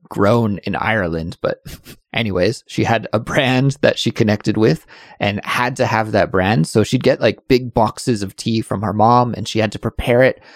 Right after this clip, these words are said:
a certain way every lunch and every afternoon. She couldn't go without having her cup of tea. So yeah, I was surprised to see that Turkey is number one, but I wasn't surprised to learn that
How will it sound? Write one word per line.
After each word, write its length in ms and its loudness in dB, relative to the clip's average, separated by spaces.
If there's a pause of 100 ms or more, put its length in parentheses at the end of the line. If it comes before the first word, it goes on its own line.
(240)
a 60 -4
certain 360 0
way 380 4
every 280 2
lunch 440 0
and 140 -4
every 280 0
afternoon. 600 -2
She 180 -14
couldn't 320 -4
go 160 0
without 420 0
having 320 -6
her 200 -18
cup 160 -10
of 120 -20
tea. 220 -4
So 320 -6 (520)
yeah, 280 4 (240)
I 140 0
was 160 4
surprised 500 0
to 80 2
see 180 0
that 280 0
Turkey 420 0
is 180 2
number 300 2
one, 340 0
but 120 2
I 80 4
wasn't 560 2
surprised 640 -2
to 100 -2
learn 440 -2
that 180 -4